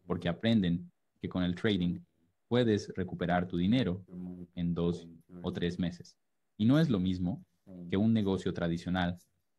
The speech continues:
que va a tomar años. Así que, por favor, no apresuren el proceso. Cada proceso tiene su tiempo adecuado, pero casi puedo garantizar, porque no hay nada en que sea cien por ciento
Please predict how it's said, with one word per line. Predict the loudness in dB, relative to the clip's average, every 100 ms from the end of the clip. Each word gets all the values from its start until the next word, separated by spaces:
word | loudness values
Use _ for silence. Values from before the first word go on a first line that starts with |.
| _
que | -2
va | 0 0
a | 0
tomar | 0 -2 -2
años. | -2 -2 -4 -16 _ _ _ _ _
Así | -6 -4
que, | 0 -2 -4 -10 -14 _ _
por | -10
favor, | -6 -2 0 -2 -6 -18 _ _
no | -4 0 -2
apresuren | -2 -6 -2 0 0
el | -2 -6
proceso. | -10 -18 -18 _ _ _ _ _ _
Cada | 2 4 4
proceso | 0 -2 -2 -2 -6 -8 _ _
tiene | -4
su | -2
tiempo | -2 -2 -4
adecuado, | 0 0 0 -10 _ _ _ _
pero | -2
casi | -2 -4
puedo | 0 4 4 4
garantizar, | 0 0 -2 -4 -6 -16 _ _ _
porque | -4 2
no | 2 4
hay | 2
nada | 4 4 2 -2 -12
en | -10 -10
que | -6
sea | -4 -2 -4 -12 _ _ _
cien | 0 2
por | 2
ciento | 0 -2 -2